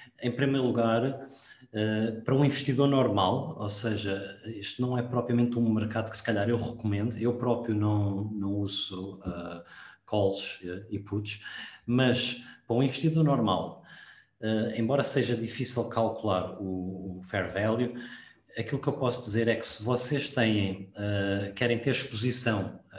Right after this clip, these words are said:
a um ativo e vocês acreditam profundamente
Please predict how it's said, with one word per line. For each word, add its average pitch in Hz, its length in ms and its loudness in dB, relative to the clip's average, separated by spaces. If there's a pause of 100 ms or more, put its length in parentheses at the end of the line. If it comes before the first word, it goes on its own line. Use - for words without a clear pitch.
a 104 60 -6
um 127 140 2
ativo 95 340 -2
e - 20 -2
vocês 110 320 -2
acreditam 120 640 0
profundamente 120 920 2